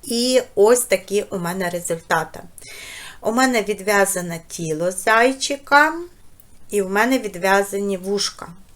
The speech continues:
Мені залишилося відв'язати голівку, відв'язати спідничку, так, ще я не кріпила <laughs> голочками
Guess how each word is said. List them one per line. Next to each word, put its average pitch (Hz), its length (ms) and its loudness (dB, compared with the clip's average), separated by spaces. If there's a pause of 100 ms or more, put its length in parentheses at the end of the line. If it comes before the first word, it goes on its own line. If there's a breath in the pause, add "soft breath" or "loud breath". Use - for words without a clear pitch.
(1200 loud breath)
Мені 240 320 2
залишилося 226 1000 2 (160)
відв'язати 196 1000 -2
голівку, 233 1200 0 (220)
відв'язати 202 960 -2
спідничку, 175 1400 -4 (200)
так, 165 200 -4
ще - 180 -2
я 190 100 2
не 185 100 -4
кріпила 175 560 -4 (160)
<laughs> - 180 -14
голочками 175 760 0